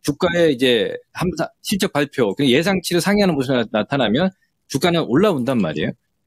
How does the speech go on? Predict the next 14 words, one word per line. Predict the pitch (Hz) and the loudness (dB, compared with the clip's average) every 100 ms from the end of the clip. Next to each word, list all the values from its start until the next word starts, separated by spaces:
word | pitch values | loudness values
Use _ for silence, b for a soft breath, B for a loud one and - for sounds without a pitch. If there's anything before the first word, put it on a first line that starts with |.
| _ _ _ _ - | _ _ _ _ -4
그러면 | 220 202 117 110 | 0 2 0 0
우리가 | 208 190 | 0 0
배열 | - 202 226 | 2 2 2
자체가 | 202 170 185 175 175 190 190 | 0 -2 -2 0 0 0 0
이제 | 135 127 | 0 0
역배열에서 | 127 - 208 202 123 110 165 120 | 0 0 2 2 2 0 0 0
이제 | 92 95 | 0 -4
정배열로 | - 165 196 208 180 165 | 0 2 4 4 2 2
가려고 | - 135 185 175 | 0 0 0 0
하는 | 160 | 0
모습들도 | 131 117 - 120 117 | -2 -2 -2 0 0
좀 | 104 | -2
보이고 | 95 101 104 95 | 0 0 2 0
있고요. | 92 113 82 113 | 0 -2 0 -2